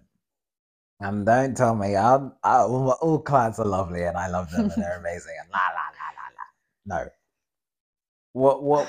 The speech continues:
Speaker 1: what, and I don't mean bad, but what,
Speaker 2: Mm.
Speaker 1: what, what makes the interaction, the process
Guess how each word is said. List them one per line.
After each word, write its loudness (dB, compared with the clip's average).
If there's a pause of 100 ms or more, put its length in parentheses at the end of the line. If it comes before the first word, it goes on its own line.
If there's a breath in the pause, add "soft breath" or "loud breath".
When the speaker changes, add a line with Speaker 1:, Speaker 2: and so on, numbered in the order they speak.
(140)
Speaker 1:
what, 0
and 4
I 6
don't 8
mean 4
bad, 2 (100)
but 0
what, 6
Speaker 2:
Mm. -6
Speaker 1:
what, 4
what 4
makes -6 (720)
the -2
interaction, -4
the -6
process -6